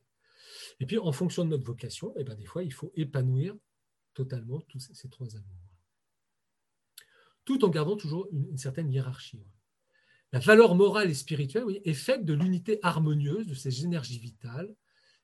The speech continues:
et de leur convergence vers sa destinée providentielle. Et du coup, vous voyez, s'il a mis ça dans les amitiés, eh ben, ça montre que, voilà, la valeur de l'amitié,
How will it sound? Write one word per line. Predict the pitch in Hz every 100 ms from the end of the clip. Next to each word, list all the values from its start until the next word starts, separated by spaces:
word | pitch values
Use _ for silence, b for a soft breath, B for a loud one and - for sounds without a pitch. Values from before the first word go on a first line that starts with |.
| _ -
et |
de | 147
leur | 156 139
convergence | - 175 147 127 190 190
vers | 165 -
sa | 156
destinée | 139 131 - 135 151
providentielle. | 160 139 135 127 123 - 104 _ _ _ _ B B B B B
Et | 135
du | 143
coup, | 254
vous |
voyez, | 240 226
s'il | 220 208 185
a |
mis | 170
ça | 170 190
dans | 170
les | 147 131
amitiés, | 143 131 - 247 277 156
eh |
ben, | 131 147
ça | -
montre | 135 220 233 135
que, | - 160 185 165
voilà, | 135 123
la | 117
valeur | 110 208 233 233
de | 165
l'amitié, | 156 143 135 - 156 190